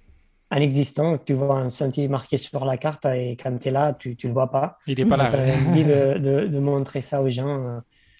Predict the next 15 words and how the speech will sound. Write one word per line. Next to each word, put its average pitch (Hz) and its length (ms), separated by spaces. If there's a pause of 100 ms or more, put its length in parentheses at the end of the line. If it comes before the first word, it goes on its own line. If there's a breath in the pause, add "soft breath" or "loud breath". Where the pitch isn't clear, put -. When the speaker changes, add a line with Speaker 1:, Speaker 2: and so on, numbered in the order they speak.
(120)
Speaker 1:
c'est, 123 420 (100)
c'est 123 140
cette - 220
contraste 135 440
avec, 127 340
euh, 120 260
entre 127 220
le, 143 560 (680)
la 139 220
mer 139 440 (520)
et, 131 380
et 135 40
la 127 100
montagne. 139 600
Et, 123 320